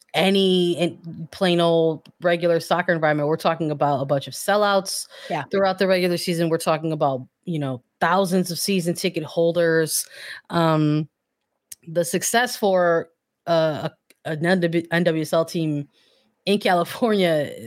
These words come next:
Speaker 1: the bar has been set quite high.
Speaker 2: I agree.
Speaker 1: So, um,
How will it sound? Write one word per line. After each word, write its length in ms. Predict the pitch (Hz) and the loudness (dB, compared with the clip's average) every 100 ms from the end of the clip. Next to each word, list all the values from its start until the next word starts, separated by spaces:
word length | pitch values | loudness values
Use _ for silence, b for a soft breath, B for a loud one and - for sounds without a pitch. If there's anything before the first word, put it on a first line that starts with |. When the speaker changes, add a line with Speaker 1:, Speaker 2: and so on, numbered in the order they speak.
| 110 | -16
Speaker 1:
the 120 | 160 160 | -4 -2
bar 260 | 151 247 | 2 2
has 140 | 226 175 | 2 0
been 100 | 180 | -4
set 320 | 180 170 165 | 0 0 -2
quite 340 | - 190 202 165 | -8 -2 0 0
high. 340 | 156 127 98 - B B | -4 -6 -12 -16 B B
Speaker 2:
I 60 | 160 | -2
agree. 520 | 147 143 160 170 156 | -4 -6 -2 -2 0
Speaker 1:
So, 720 | 214 202 196 190 185 175 139 | 0 0 0 0 0 0 -2
um, 600 | - 175 175 170 170 165 | -2 0 0 0 -2 -4